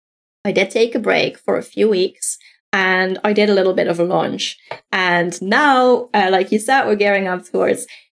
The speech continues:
um, season four, and we are doing a bigger launch this time, and the break is also longer. So I'm just, I'm just, like, trying out different things as well. Um, but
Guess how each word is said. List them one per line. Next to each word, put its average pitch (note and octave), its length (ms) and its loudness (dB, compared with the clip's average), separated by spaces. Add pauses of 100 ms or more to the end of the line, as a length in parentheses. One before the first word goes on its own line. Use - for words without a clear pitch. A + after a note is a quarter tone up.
(120)
um, F#3+ 580 -2
season F#3 400 0
four, C#4 540 0
and G#3 180 2
we G#3 100 0
are A3+ 200 4
doing F#3+ 480 2
a G3 60 -2
bigger D#4 340 2
launch A#3+ 320 2
this G#3 200 0
time, F#3+ 540 0
and F3+ 240 -2
the F3+ 80 -2
break A3+ 480 -2
is A3 140 -4
also G#3 300 0
longer. G3 760 2
So G#3 220 2
I'm A#3+ 180 2
just, E4 200 0
I'm F4+ 180 0
just, B4 180 2 (200)
like, A#3+ 260 0
trying C4+ 400 2
out A3+ 160 2
different G#3 320 0
things F#3+ 220 -2
as E3 160 -2
well. F#3 460 -2 (320)
Um, F3+ 380 0 (360)
but A3 500 2